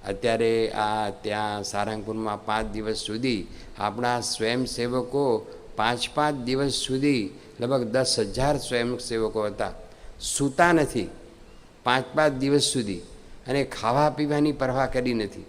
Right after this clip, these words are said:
અને પાર્કિંગમાં ને સભા વ્યવસ્થામાં ને દર્શન વ્યવસ્થામાં ને દિવસ રાત ખડે પગે આ સેવા કરી છે. આ જોઈને જે હમણાં વાત થઈ ને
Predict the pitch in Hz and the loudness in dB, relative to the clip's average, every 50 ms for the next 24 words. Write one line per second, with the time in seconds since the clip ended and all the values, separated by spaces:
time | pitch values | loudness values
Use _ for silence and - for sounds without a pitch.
0 | - - - - - - - 120 120 127 123 123 - 110 113 120 120 - - - | -18 -20 -20 -20 -20 -10 -6 -2 0 2 2 0 0 0 0 0 0 0 -2 -2
1 | 127 123 123 120 117 117 113 113 110 113 110 104 104 98 - - - - - - | -2 0 0 0 0 0 0 0 0 0 -2 -2 -4 -4 -6 -8 -12 -12 -8 -6
2 | 120 110 110 117 120 117 110 120 117 113 113 107 - - - 120 113 113 113 110 | -4 -2 0 0 0 2 0 0 -2 0 -2 -2 -2 -4 -2 -2 -2 0 0 0
3 | 107 110 107 107 110 104 101 92 - - - - - - 104 113 117 110 - - | 0 0 -2 -2 -2 -4 -4 -6 -8 -12 -18 -20 -16 -4 0 0 0 0 0 -2
4 | 127 123 113 113 113 113 117 113 110 - - 117 117 117 113 113 113 113 113 113 | -2 -2 -2 0 0 0 -2 -2 -2 -4 -4 -4 -4 -2 -2 -2 -2 -2 -2 -2
5 | 110 107 95 - - - - - - 110 135 151 170 175 160 - - 127 123 123 | -2 -2 -4 -6 -12 -16 -18 -12 -2 0 2 4 6 6 6 4 4 2 2 2
6 | 143 151 - - - - - 143 151 160 139 139 135 127 135 127 110 95 - - | 2 2 0 -4 -8 -6 0 2 2 4 4 2 2 4 4 4 4 2 0 -6
7 | - - - - - 113 117 113 - - 117 110 107 107 98 - 107 101 101 95 | -12 -16 -16 -6 -2 -2 -2 0 -2 -2 0 0 0 0 0 -2 -2 -2 -2 -4
8 | - - - - - - - - - 110 117 120 123 113 107 117 117 127 135 143 | -4 -8 -10 -10 -12 -14 -12 -6 0 2 4 4 4 2 2 0 2 2 4 4
9 | 147 135 127 113 104 104 104 101 101 113 113 113 117 113 113 110 113 110 113 113 | 4 4 2 2 0 -2 -6 -4 -2 0 0 2 0 0 0 0 0 -2 -2 -4
10 | - 131 143 156 147 131 113 98 87 | -4 -4 -2 0 2 2 0 0 -2